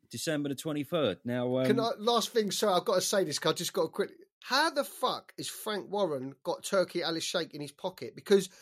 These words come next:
Speaker 2: Eddie Hearn had already been there. He's already been there twice with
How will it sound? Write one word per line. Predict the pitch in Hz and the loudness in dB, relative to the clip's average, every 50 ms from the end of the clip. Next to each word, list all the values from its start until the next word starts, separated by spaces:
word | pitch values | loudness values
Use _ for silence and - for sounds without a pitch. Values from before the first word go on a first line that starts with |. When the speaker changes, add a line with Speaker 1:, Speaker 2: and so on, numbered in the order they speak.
| - - - _ _ _ _ _ - | -20 -20 -20 _ _ _ _ _ 4
Speaker 2:
Eddie | 254 320 330 311 285 247 | 4 4 6 4 0 2
Hearn | 220 262 269 240 185 143 131 127 143 175 202 - _ _ _ - | 6 6 6 6 6 2 0 -2 -6 -8 -10 -12 _ _ _ -2
had | 240 233 - | 0 4 6
already | 349 339 320 294 226 220 | 6 6 6 4 2 0
been | 190 - 302 330 339 339 262 | 0 2 4 4 6 6 6
there. | 202 143 131 - | 4 4 2 0
He's | - 277 339 | 0 2 2
already | 359 311 311 254 226 | 2 2 2 0 0
been | - 339 359 392 | 0 2 2 4
there | 359 - - | 4 2 2
twice | - - - - 180 143 123 113 - - - | 0 -2 -4 -2 -2 -4 -4 -4 -8 -6 -4
with | 165 156 135 | -4 -4 -4